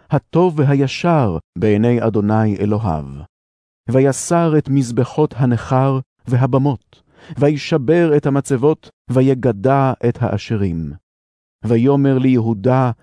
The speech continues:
לדרוש את אדוני אלוהי אבותיהם, ולעשות התורה והמצווה. ויסר מכל ערי יהודה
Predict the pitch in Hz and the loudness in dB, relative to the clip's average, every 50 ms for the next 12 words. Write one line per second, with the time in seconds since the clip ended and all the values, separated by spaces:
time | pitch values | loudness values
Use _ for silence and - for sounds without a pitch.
0 | _ - - 156 156 143 131 143 143 170 170 143 - 143 135 - - 131 131 139 | _ -4 -2 0 0 0 0 2 2 2 2 2 -2 -4 -4 -2 -2 -2 0 0
1 | 131 139 147 143 127 107 95 - - 127 127 117 117 131 139 131 123 131 127 - | 2 2 0 0 0 0 0 2 2 2 2 2 4 4 2 2 2 0 0 0
2 | 135 127 127 139 135 127 98 82 - _ _ _ _ _ - - 139 151 160 160 | 0 0 0 0 -2 -2 -4 -8 -12 _ _ _ _ _ -10 -2 0 2 2 2
3 | 143 151 143 - - 175 175 - - 151 151 - - 147 135 120 127 143 147 147 | 2 2 0 -2 -2 -2 -2 0 -2 -4 -2 0 -2 -2 0 0 0 2 2 2
4 | 143 131 139 131 135 127 131 127 - - 120 110 104 87 78 82 - _ _ _ | 0 0 0 0 0 -2 -2 -4 -6 -8 -4 -2 -2 -2 -4 -6 -10 _ _ _
5 | _ _ _ _ _ _ _ _ - 135 139 139 139 123 - - - 151 147 135 | _ _ _ _ _ _ _ _ 0 0 2 2 2 0 -2 -4 -2 -2 0 0
6 | 127 123 117 - - 143 143 123 120 117 113 131 143 139 131 120 117 120 117 113 | 0 0 0 0 0 0 2 2 0 0 2 0 0 0 0 0 0 0 0 2
7 | 127 127 135 135 | 2 2 2 2